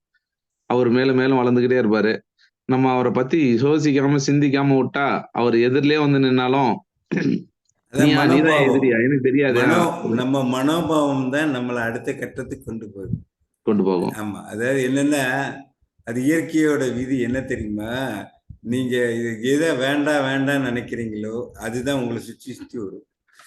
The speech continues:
Speaker 2: அதையே வேணும்னு நினைச்சிட்டா அது வந்துட போகுது, அவ்வளவுதான்.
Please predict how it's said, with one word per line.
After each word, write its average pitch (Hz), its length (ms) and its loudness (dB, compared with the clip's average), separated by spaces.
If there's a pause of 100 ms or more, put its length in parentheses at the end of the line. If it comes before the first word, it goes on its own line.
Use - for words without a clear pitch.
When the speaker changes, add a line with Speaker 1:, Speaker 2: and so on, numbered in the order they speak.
(120)
Speaker 2:
அதையே 170 340 4
வேணும்னு 190 500 2
நினைச்சிட்டா 165 440 -2
அது 147 220 0
வந்துட 139 300 0
போகுது, 101 300 -10
அவ்வளவுதான். 104 380 -12